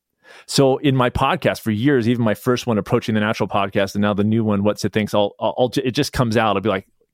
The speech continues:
"I just read something super nutty nut nut," or, "This guy is a total nutty nut nut." And it's just a term that I've used.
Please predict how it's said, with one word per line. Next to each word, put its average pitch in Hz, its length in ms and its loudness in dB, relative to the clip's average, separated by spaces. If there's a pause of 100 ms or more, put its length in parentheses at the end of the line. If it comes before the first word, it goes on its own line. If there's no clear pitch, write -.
(160)
"I 120 100 2
just - 600 -6
read 120 200 2
something 107 340 -2
super 110 320 0
nutty 98 240 0
nut 92 180 -2
nut," 82 220 -6
or, 139 320 2 (400)
"This 139 160 2
guy 120 240 2
is 110 120 0
a 98 120 0
total 117 420 0
nutty 104 300 0
nut 92 240 -2
nut." 95 200 -4 (120)
And 113 160 0
it's 110 100 -4
just 131 240 0
a 120 100 2
term 151 440 0
that 143 100 2
I've 131 140 0
used. 120 360 0